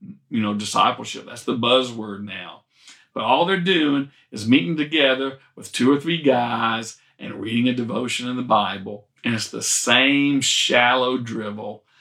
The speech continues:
that's always been. No real practical training is going on. And that's what modeled, uh, Christ used for the disciples. He used practical training, and they did,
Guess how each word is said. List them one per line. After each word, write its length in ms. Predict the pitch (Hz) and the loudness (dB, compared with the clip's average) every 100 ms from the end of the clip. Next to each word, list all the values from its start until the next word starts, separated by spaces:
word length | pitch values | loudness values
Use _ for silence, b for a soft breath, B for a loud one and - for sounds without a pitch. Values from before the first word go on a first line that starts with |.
| b | b
that's 200 | - 104 | -8 -4
always 440 | - 107 104 101 101 | 0 2 2 0 -4
been. 540 | 98 101 92 - - _ _ _ b b - | -8 -10 -12 -16 -20 _ _ _ b b -4
No 720 | 113 123 127 131 127 131 131 - | 2 6 6 4 0 -4 -8 -12
real 760 | 113 113 127 127 123 127 123 - | -4 2 4 4 4 0 0 -6
practical 640 | - 113 113 113 104 113 107 | -2 4 4 2 -10 -12 -12
training 540 | - 117 107 98 98 | -4 -2 0 -4 -8
is 140 | 90 | -16
going 380 | 104 101 101 98 | -14 -14 -12 -14
on. 320 | 95 - - _ b b b b | -16 -18 -20 _ b b b b
And 100 | 117 | 4
that's 220 | 123 139 | 4 4
what 220 | 135 113 - _ _ _ _ | 0 -2 -4 _ _ _ _
modeled, 680 | 123 117 123 123 113 - - _ _ _ _ | -2 4 6 4 -2 -12 -14 _ _ _ _
uh, 280 | - 101 92 101 _ _ - | -8 -8 -8 -14 _ _ -8
Christ 480 | 143 165 202 - | 0 2 2 -2
used 600 | - 98 98 104 110 - _ _ _ | -12 -14 -12 -10 -10 -14 _ _ _
for 120 | - | -4
the 60 | 117 | -4
disciples. 600 | 113 - 127 127 - - | -4 0 2 2 -2 -8
He 80 | 151 | -6
used 480 | 170 143 120 - _ | -2 -2 -2 -6 _
practical 640 | - 120 143 170 170 160 | 0 2 4 0 -10 -16
training, 600 | 156 - 147 143 110 98 - b b b - | -10 -2 0 2 0 -6 -18 b b b -8
and 260 | 107 104 | -4 -2
they 320 | 117 147 180 | 2 2 2
did, 400 | 143 139 135 135 | 0 0 0 -2